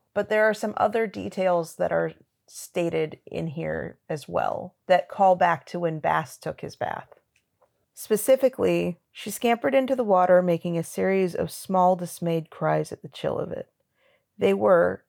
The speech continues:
on consideration, not really similar to a raven's at all, though they could perhaps be slightly like a heron's.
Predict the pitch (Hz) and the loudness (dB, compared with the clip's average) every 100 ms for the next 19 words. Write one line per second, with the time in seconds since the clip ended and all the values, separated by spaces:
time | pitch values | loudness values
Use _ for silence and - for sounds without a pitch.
0 | - 165 160 156 - 156 - 165 170 175 | -4 -4 -4 -6 -4 0 -2 -4 -6 -10
1 | 190 _ _ _ - - - 330 311 247 | -12 _ _ _ -4 -2 0 0 0 -4
2 | - 233 233 214 202 190 170 170 175 175 | -6 -4 -2 -4 -2 -2 2 2 2 0
3 | 165 - - 85 - 180 _ 269 - - | -4 -4 -4 -4 -6 -10 _ -6 -4 -8
4 | 359 359 - 311 220 185 - - - - | -8 -10 -12 -8 -2 -2 -2 -10 -20 -20
5 | _ - 208 - 269 277 285 262 208 190 | _ -14 -14 -10 -8 -6 -6 -4 -4 -6
6 | 190 - 202 165 | -10 -8 -8 -8